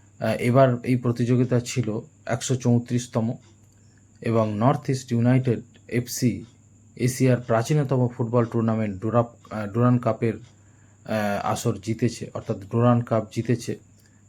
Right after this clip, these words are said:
তারা জিতেছে একশো চৌত্রিশতম, আহ, আসর জিতেছে, অর্থাৎ এটা ছিল একশো চৌত্রিশতম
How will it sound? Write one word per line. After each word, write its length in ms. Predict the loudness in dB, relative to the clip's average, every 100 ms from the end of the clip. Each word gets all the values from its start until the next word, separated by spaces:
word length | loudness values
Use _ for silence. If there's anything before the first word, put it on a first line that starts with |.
| 2
তারা 200 | 4 4
জিতেছে 400 | 2 -2 0 -2
একশো 360 | -2 -4 -2
চৌত্রিশতম, 1000 | 0 2 2 2 0 0 2 4 4 2
আহ, 540 | -4 -18 -20 _ -8 -4 -2 0
আসর 340 | 0 0 0
জিতেছে, 340 | -2 -6 -2
অর্থাৎ 340 | -2 -2 -2 -4
এটা 280 | -4 -2 0
ছিল 280 | -2 0 0
একশো 400 | 0 -2 -2 -2
চৌত্রিশতম 960 | 2 2 2 0 -2 -2 0 2 0